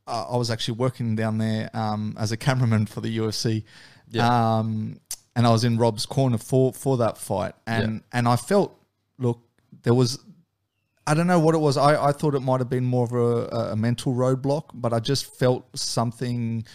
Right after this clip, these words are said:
Speaker 1: wasn't, wasn't right that
Speaker 2: Yeah,
Speaker 1: night.
Speaker 2: okay. Yeah.
Speaker 1: Um, and obviously he went and had that hiatus and, and
Speaker 2: Yeah.
Speaker 1: you know, had, had a little bit of a break and,
Speaker 2: Yeah,
Speaker 1: um,
Speaker 2: which I think he needed. Yeah.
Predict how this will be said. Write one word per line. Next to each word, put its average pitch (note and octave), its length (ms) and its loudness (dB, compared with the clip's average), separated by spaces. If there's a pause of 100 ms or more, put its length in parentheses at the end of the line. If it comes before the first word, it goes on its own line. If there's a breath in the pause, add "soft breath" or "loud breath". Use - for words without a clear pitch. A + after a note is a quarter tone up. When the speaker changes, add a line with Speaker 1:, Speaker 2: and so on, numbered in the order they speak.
(540 loud breath)
Speaker 1:
wasn't, B2+ 540 0 (100)
wasn't B2+ 400 0
right A2 240 2
that F#2+ 180 -8
Speaker 2:
Yeah, G#2 160 -2
Speaker 1:
night. G2 160 -8
Speaker 2:
okay. F2 160 -10 (100)
Yeah. A2+ 420 0
Speaker 1:
Um, A2 320 -6 (220)
and A#2+ 640 -2
obviously B2 520 -2
he A#2+ 160 0
went B2 280 -2
and A#2+ 120 -4
had A#2+ 200 -4
that A#2 140 -2
hiatus A2+ 680 -4
and, G2+ 360 -6
and G#2+ 440 -8
Speaker 2:
Yeah. G#2 160 -8
Speaker 1:
you A#2+ 120 -6
know, G#2 80 -6
had, A#2 360 -6 (100)
had A2+ 140 -6
a B2 40 -4
little A2+ 180 -4
bit A2 160 -4
of G#2+ 80 -4
a A2 60 -4
break G#2+ 520 -4
and, G2+ 220 -6
Speaker 2:
Yeah, G#2+ 100 0 (180)
Speaker 1:
um, A2+ 220 -8
Speaker 2:
which G#2 160 -6
I F#2+ 80 -4
think F#2+ 200 -6
he F2+ 100 -6
needed. E2 360 -8 (760 loud breath)
Yeah. - 120 -10